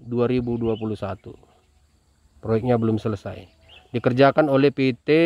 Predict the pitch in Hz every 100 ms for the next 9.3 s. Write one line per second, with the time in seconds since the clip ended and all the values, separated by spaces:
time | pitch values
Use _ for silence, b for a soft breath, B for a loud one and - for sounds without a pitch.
0 | 170 170 147 _ _ _ _ _ _ _
1 | _ _ _ _ - - _ _ 127 135
2 | 135 139 135 139 131 131 131 131 120 123
3 | 131 120 120 120 113 98 85 _ _ _
4 | _ _ _ _ _ _ _ _ _ -
5 | _ _ _ _ _ _ - 120 127 120
6 | 123 127 131 131 127 123 117 123 117 120
7 | 110 107 92 - _ _ _ _ _ -
8 | - 123 135 135 113 117 - 110 113 131
9 | 139 120